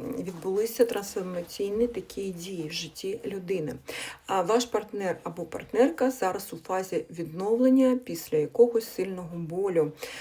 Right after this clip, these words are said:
І людина, так би мовити, відокремлюється від чогось. І людина говорить: «Я і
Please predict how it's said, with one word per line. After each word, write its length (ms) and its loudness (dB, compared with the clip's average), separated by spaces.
І 140 2
людина, 640 6
так 260 -4
би 100 -6
мовити, 500 6
відокремлюється 920 2
від 120 -10
чогось. 500 -8
І 100 2
людина 540 2
говорить: 500 0
«Я 360 0
і 160 -4